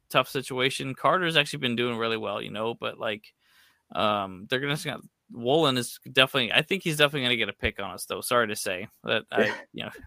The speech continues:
Speaker 1: I mean, he's, he's, he's lights out right now, you know, so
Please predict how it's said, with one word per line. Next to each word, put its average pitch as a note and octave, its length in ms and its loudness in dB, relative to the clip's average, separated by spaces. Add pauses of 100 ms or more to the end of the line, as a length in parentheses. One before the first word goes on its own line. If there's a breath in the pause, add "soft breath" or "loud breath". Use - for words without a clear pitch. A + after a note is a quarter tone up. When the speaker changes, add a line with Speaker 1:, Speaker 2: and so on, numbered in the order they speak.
(300 loud breath)
Speaker 1:
I - 60 0
mean, D#3+ 140 8
he's, D#3+ 160 6
he's, C#3+ 260 2
he's E3+ 240 4
lights F3 280 6
out F#3 180 8
right B2+ 160 2
now, G2 200 -4
you G#2 100 -10
know, B2 220 0
so A#2 260 4